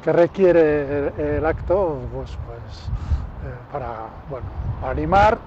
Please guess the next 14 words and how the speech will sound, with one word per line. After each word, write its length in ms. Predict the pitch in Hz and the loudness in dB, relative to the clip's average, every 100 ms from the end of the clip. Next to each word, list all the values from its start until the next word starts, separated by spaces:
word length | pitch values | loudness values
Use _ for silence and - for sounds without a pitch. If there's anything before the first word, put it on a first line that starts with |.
| - 165 | -10 -6
animaros 420 | 147 156 151 139 | -2 0 0 -2
a 60 | |
todos. 280 | 123 113 - - - - - - - - - - | -8 -12 -16 -12 -12 -12 -16 -16 -16 -16 -18 -14
O 20 | |
sea, 120 | 143 123 - | -12 -12 -8
Zarka 300 | - 160 175 | -2 2 4
da 60 | 156 | 4
handi 220 | 147 151 | 2 2
bat, 200 | 156 196 - - - - - - - - | 2 2 0 -10 -12 -20 -20 -20 -20 -12
un 140 | 139 143 | -10 -4
fuerte 260 | 156 131 | -4 -2
abrazo 320 | 139 139 - | -4 -4 -6
a 40 | 127 | -6
todos 460 | 165 170 202 - | -2 0 -2 -6